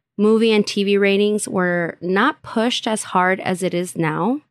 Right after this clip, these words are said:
even though it was something that was introduced in nineteen thirty and was known as the N P double A, or the Motion Picture Association of America. It started out as the Hays Code and has since evolved to what we now know it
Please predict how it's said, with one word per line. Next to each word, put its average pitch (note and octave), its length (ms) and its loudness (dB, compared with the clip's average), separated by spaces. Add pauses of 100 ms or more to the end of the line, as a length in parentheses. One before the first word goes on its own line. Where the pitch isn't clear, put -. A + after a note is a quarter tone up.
(140)
even G#3 320 2
though G3 360 2
it A3 200 0
was A3 180 2
something D4 380 0
that G#3+ 140 2
was G3 160 0
introduced G3 520 -2
in F#3 80 -2
nineteen F3 360 -2
thirty G3+ 420 -4 (220)
and A#3 360 2
was A#3+ 260 0
known F#3 460 4
as F#3 200 0
the F3+ 280 0
N F3+ 220 2
P F#3+ 340 0
double F#3 400 0
A, F#3 280 2 (340)
or G3 160 2
the F#3 120 0
Motion F3+ 460 2
Picture - 360 -2
Association E3+ 760 -2
of D#3+ 180 -4
America. - 640 -4 (240)
It G#3 100 0
started A#3 380 0
out A#3 340 2
as G3 180 2
the F#3+ 100 0
Hays F3+ 360 2
Code F3 580 2
and F3+ 140 2
has F3 180 0
since F#3+ 300 -2
evolved F3+ 540 0
to - 120 -2
what F3+ 240 0
we F3 240 0
now F3+ 440 2
know F3 260 2
it E3 240 -4